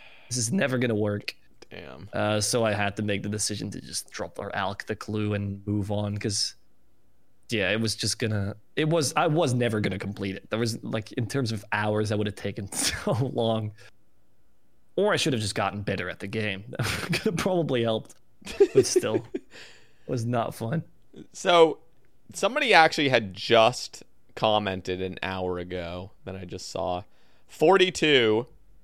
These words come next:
Speaker 2: asks, "Has your opinion on U I M changed much since playing the
Speaker 1: <laughs>
Speaker 2: Clue Chunk? Partial storage in the P O H was very controversial in the U I M community when it was introduced.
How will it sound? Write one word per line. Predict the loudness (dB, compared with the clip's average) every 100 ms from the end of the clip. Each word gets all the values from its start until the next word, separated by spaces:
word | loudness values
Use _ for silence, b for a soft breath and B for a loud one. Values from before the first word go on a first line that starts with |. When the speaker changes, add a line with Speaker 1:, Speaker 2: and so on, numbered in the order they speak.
| -20 -20 -12 0
Speaker 2:
asks, | 4 4 0 -2
"Has | 4 4 6
your | 4
opinion | 4 2 2 2 0
on | 0 0
U | 0 4
I | 4
M | 6 4 0
changed | -4 -2 -2 -2 -6 -2
much | 0 0 -2 -8 -12
since | -6 -6 -6 -14 -14
playing | -8 -6 -6 -2
the | -2
Speaker 1:
<laughs> | -2 -2
Speaker 2:
Clue | 2 4 4
Chunk? | 4 -2 -2 -4 -12 b b b b b 2
Partial | 2 2 -2
storage | 4 8 8 8
in | 0
the | -2
P | 2
O | 6 6
H | 4 2
was | -4 2
very | 6 8 6
controversial | 2 0 0 2 2 2 -2
in | -2
the | -2
U | -2 -2
I | -2
M | -6
community | -8 -6 -4 -4 -4
when | -4
it | -6
was | -6 -8
introduced. | -8 -2 4 4 4 -2 -12